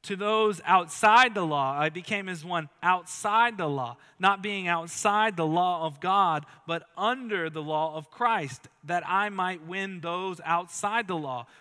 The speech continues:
To the weak I became weak, that I might win the weak.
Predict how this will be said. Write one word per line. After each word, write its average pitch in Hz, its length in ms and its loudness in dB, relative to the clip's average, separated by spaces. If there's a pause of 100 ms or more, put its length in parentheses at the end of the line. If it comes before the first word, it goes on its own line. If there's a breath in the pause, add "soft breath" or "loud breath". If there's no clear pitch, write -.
To 226 100 -10
the 196 120 -6
weak 220 300 -6
I 208 80 2
became 180 600 -8
weak, 220 420 -8 (180 loud breath)
that 165 120 -2
I 170 80 0
might 180 280 -4
win 220 280 -8
the 214 80 -6
weak. 135 340 -12